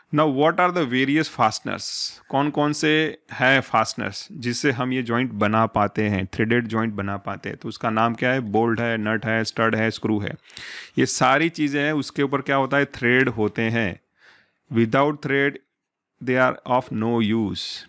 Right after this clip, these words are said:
ठीक है? Without thread they are of, of no use। तो इनकी बॉडी पर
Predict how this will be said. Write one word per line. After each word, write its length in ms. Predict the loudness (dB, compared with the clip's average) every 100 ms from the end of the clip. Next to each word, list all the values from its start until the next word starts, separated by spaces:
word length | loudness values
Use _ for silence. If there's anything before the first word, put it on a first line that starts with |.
| _ -2
ठीक 200 | 0 2
है? 260 | 2 -2 _ _ -12 -8
Without 400 | 0 2 2 0
thread 260 | 0 0
they 140 | -2 0
are 80 |
of, 160 | -2 0 -2
of 60 | -2 -2 2
no 120 | 4 4
use। 220 | 0 -2 -8
तो 160 | -8 -4
इनकी 320 | -4 0 0
बॉडी 320 | 2 2 2
पर 260 | -2 -6